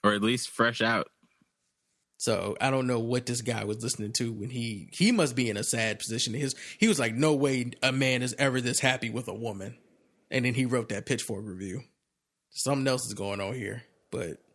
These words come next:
Speaker 2: too bad for Sherburne. He getting threatened by arti-, R and B artists from London, dog. Like, they writing you off like you ain't shit.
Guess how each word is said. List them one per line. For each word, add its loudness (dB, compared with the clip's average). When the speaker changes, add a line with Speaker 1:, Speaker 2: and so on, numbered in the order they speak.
Speaker 2:
too -2
bad 4
for 0
Sherburne. 2
He -8
getting -4
threatened -2
by -2
arti-, -2
R 0
and 0
B -2
artists -2
from -12
London, -8
dog. -6
Like, -12
they 0
writing -6
you -6
off -10
like -10
you -6
ain't -8
shit. -8